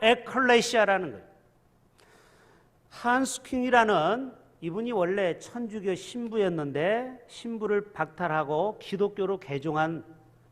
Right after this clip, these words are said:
유명한 신학자입니다. 이게 약 칠백 페이지 되는 두꺼운 책입니다.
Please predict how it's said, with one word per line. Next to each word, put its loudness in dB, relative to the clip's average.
유명한 0
신학자입니다. -6
이게 0
약 2
칠백 0
페이지 -4
되는 -4
두꺼운 2
책입니다. -10